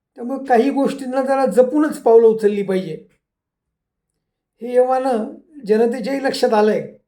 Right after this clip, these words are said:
मात्र एकनाथ शिंदे आणि अजित पवार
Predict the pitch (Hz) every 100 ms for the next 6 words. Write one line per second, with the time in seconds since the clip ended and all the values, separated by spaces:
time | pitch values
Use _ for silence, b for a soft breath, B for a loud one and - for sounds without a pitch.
0 | _ _ _ _ _ _ _ _ _ _
1 | _ _ _ _ _ _ _ _ _ _
2 | _ _ 202 240 302 262 185 190 - _
3 | _ _ _ _ _ _ _ _ _ _
4 | _ _ _ _ _ - 196 214 233 233
5 | 196 190 196 208 165 175 190 208 - 185
6 | 214 - 185 196 165